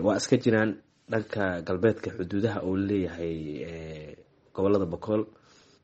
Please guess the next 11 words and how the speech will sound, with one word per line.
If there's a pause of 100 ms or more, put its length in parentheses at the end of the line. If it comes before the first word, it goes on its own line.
(160)
Eh,
sidoo
kale
Shabeellaha
Dhexe
asagana
dhankan
oo
Shabeellada
Hoose
oo